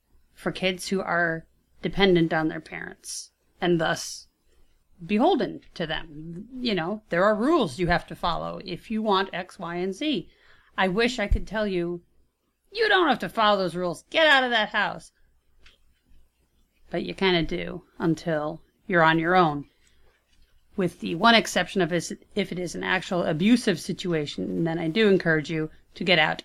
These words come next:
And there are some resources down below that can help you if you are in a bad situation. If it's just a matter of them saying, "This is a phase, we're gonna call you by your r-, real name, and that's the end of it,"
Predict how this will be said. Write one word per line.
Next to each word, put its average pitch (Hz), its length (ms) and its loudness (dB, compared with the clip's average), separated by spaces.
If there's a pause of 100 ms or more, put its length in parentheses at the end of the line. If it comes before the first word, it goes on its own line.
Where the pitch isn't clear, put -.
And 160 200 2
there 156 120 -2
are 165 260 2
some 165 260 -4
resources 196 540 -2
down 156 240 -10
below 190 460 2 (320)
that - 140 -2
can 175 100 -2
help 180 260 2
you 175 200 -4
if 185 280 -6
you 180 100 0
are 160 140 2
in 156 280 -2 (240)
a 180 100 0
bad 170 300 0
situation. 170 640 -10 (840)
If 175 120 -6
it's 180 160 -6
just 202 200 -4
a 208 40 0
matter 185 300 6
of 175 100 4
them 165 220 0
saying, 165 540 -2
"This 196 200 -4
is 185 100 -8
a 170 60 -4
phase, 214 600 2
we're 180 180 -8
gonna 180 220 0
call 190 260 4
you 190 140 2
by 175 180 4
your 165 320 -2
r-, - 120 -8 (140)
real 247 480 8
name, 214 760 6 (1000)
and 175 100 -2
that's 190 220 2
the 185 160 -2
end 208 160 4
of 160 100 0
it," 160 220 -4